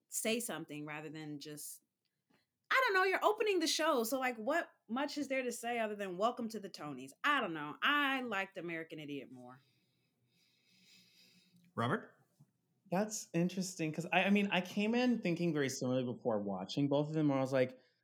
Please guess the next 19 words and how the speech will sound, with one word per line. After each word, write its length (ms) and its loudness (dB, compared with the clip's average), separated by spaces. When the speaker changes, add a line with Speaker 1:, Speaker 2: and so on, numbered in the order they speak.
Speaker 3:
the 120 6
opening 460 6
number, 640 6
and 300 4
I'm, 140 4
like, 120 4
not 300 4
a 20 4
huge 360 0
Neil 200 4
Patrick 320 -4
Harris 260 0
person, 280 -2
I'm 40 2
like, 180 -4
"We'll 200 0
see." 300 -2
But, 120 -2
like, 160 4